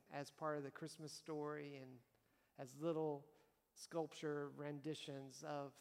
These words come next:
three guys holding boxes. But there's a whole lot more.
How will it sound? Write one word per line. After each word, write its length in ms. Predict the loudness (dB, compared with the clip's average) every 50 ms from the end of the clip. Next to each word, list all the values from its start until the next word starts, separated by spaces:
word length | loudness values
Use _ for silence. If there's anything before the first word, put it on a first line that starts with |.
| -18 -10 -4
three 300 | 0 4 4 4 4 4
guys 400 | 4 4 4 4 4 2 0 0
holding 420 | 0 0 0 2 0 -2 -4 -2
boxes. 840 | 0 0 0 0 0 -2 -4 -6 -6 -8 -8 -10 -12 -12 -12 -12 -14 -18 -20 _ _ _ _ _ _ _ _ _ _ _ _ _ _ _ _ _ _ _ _ _ _ _ _ _ _ _ _ _ _ _ _ _ _ _ _ _ _ _ _ _ _ _ _ _ _ _ _ _ _ _ _ _ _ _ -10
But 100 | -6 -4
there's 160 | -4 -4 -4
a 60 | -4
whole 160 | -2 0 2
lot 160 | 4 4 2 2
more. 280 | 2 2 2 2 0